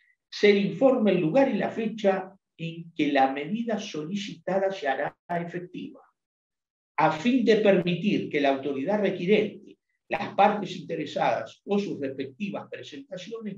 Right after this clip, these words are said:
puedan comparecer y ejercer las facultades autorizadas por la legislación de la parte requerida. Dicha comunicación se efectuará por autoridades centrales. Pero esto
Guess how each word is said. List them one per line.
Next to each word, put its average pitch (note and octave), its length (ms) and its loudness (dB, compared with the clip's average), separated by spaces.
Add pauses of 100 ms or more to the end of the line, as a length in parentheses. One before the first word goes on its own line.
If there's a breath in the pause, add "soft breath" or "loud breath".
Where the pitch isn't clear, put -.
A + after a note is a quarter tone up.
puedan G3 320 0
comparecer F3+ 720 -2 (360)
y B3 140 -2
ejercer E3+ 680 -2
las F#3+ 180 0
facultades D#3+ 1040 0 (480)
autorizadas F3 1000 4
por D3+ 140 -8
la C#3+ 100 0
legislación C#3 720 -4
de - 80 -2
la - 160 -4
parte B2+ 300 -4
requerida. A2+ 460 -8 (220)
Dicha C#3 300 -4
comunicación C#3 600 -6
se D3 100 -14
efectuará - 460 -6
por C#3 140 -4
autoridades A2 540 -12
centrales. - 440 -20 (120)
Pero - 220 2
esto - 420 -10